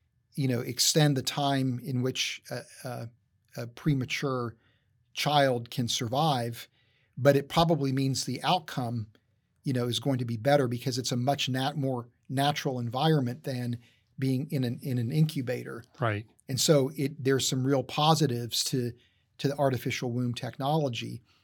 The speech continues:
Speaker 1: And so not only do you get better outcomes, but you perhaps can extend the, the survival time for premature births, you know, much earlier than, than twenty-two weeks or twenty-one weeks, what,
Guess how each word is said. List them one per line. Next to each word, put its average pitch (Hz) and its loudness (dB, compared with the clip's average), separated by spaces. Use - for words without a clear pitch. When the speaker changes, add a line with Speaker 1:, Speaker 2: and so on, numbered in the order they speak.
Speaker 1:
And 139 0
so - 6
not 143 10
only 147 6
do 131 -2
you 123 0
get 117 -4
better 139 8
outcomes, 120 0
but 123 -4
you 123 -2
perhaps 139 2
can 127 -2
extend 135 2
the, 139 0
the 123 -2
survival 131 4
time 113 -8
for 127 0
premature 135 -2
births, 123 -2
you 135 0
know, 120 -4
much 135 -2
earlier 151 4
than, 113 -6
than 117 -2
twenty-two 127 -2
weeks 120 -4
or 120 -4
twenty-one 123 -4
weeks, 120 -8
what, 123 -6